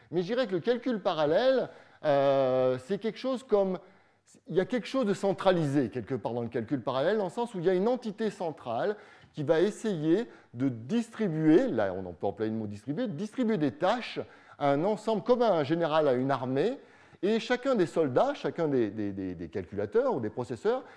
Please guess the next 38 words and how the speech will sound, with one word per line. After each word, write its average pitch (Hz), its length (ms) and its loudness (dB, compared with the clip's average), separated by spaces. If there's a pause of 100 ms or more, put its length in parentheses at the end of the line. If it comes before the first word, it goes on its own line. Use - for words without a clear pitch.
(200)
va 120 160 4
exécuter 220 640 -2
les 170 140 0
tâches - 540 -2
que 190 320 4
le 170 300 6
général 143 400 0
en 127 80 0
chef 196 380 -4 (260)
lui 143 140 0
aura 165 400 2
attribuées. 131 480 -2 (500)
Et 135 60 -2
donc, 240 240 4
il 196 40 4
y - 40 6
a - 20 4
une 180 80 2
espèce 208 560 2 (320)
de, 131 100 0
alors, 127 220 4
ce 156 140 2
général 156 300 4
en 139 80 4
chef, 202 200 0
ça 135 120 -2
peut 127 140 -4
être 123 160 -4
le 135 60 0
programmeur, 123 560 0
ça 139 100 -6
peut 123 120 -6
être 147 200 -2
également 139 380 2
une 131 120 0
entité, 123 460 -4 (240)
euh, 110 120 -4
automatique, 123 640 -4